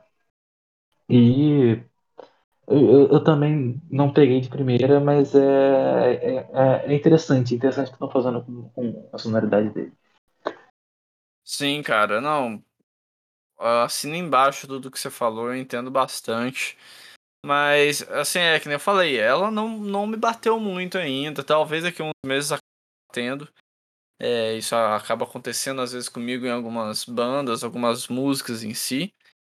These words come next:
Speaker 2: Mas se fosse pra destacar uma coisa, novamente o Simpson, que ele traz uma pressão sonora que vai aumentando nessa faixa, que é absurda.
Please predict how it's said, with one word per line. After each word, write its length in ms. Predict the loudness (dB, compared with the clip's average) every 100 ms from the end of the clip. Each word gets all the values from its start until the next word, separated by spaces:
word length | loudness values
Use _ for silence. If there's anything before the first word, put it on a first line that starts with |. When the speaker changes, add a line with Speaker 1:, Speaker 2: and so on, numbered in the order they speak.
| _ _ _ -6
Speaker 2:
Mas 680 | -2 2 2 4 4 2 0
se 180 | -4
fosse 300 | -4 -2 -2
pra 100 | -4
destacar 400 | -6 0 -2 0 -4
uma 140 | -4
coisa, 340 | -4 -4 -2
novamente 560 | -2 0 -2 -6 -10 -10
o 40 |
Simpson, 600 | -10 -10 -10 -10 -10 -12 -14 _
que 480 | -8 -4 -2 -2 -4 -8 _ -18
ele 260 | -10 -8 -8
traz 400 | -4 0 0 0
uma 160 | -2 -4
pressão 500 | -2 -2 -2 -4 -4
sonora 720 | -2 -2 2 2 4 2 0
que 140 | -2
vai 100 | 0
aumentando 600 | 0 -2 -6 -2 -2 -2
nessa 240 | -6 -8 -8
faixa, 400 | -2 -2 -2 -4
que 100 | 0
é 60 |
absurda. 720 | 0 -4 -8 -8 -8 -10 -14